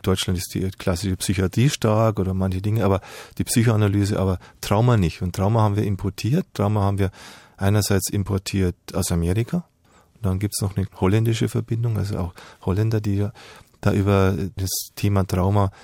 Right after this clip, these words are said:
forschen und, und Bücher geschrieben haben. Also erst so in den, kann man sagen, so in den achtziger Jahren, ne, ist dieses Thema, das in Amerika zum Beispiel durch den Vietnamkrieg sehr stark auch, äh, diskutiert wurde,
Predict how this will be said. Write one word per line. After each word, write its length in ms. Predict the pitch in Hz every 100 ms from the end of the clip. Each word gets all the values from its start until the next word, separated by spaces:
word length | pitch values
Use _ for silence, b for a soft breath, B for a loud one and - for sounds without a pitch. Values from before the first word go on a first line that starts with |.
| B
forschen 560 | - - 117 127 123
und, 220 | 107 95 98
und 140 | 90
Bücher 220 | 101 98
geschrieben 380 | 113 104 113 113
haben. 100 | 123 B B B B
Also 260 | 92 98 90 B B B _ _ _ _
erst 240 | - 82 -
so 100 | 117
in 80 | 120
den, 400 | 113 - - 104
kann 160 | 107 101
man 80 |
sagen, 240 | 101 135 135
so 80 | 104
in 80 |
den 80 | 98
achtziger 320 | 113 - -
Jahren, 300 | 131 165 156
ne, 160 | 92 107
ist 240 | 107 - -
dieses 220 | 113 107
Thema, 340 | - 101 113 127
das 480 | 113 98 - - - - _ _ _ _ _
in 140 | - 98
Amerika 440 | 90 95 107 101
zum 140 | -
Beispiel 300 | 98 95 -
durch 160 | 104 101
den 100 | 101
Vietnamkrieg 640 | 95 95 90 104 107 101 _ B B B B
sehr 240 | - 98 95
stark 420 | - 92 98 - - _
auch, 320 | 104 101 -
äh, 220 | - 98
diskutiert 560 | 98 101 - 98 - 101
wurde, 240 | 110 113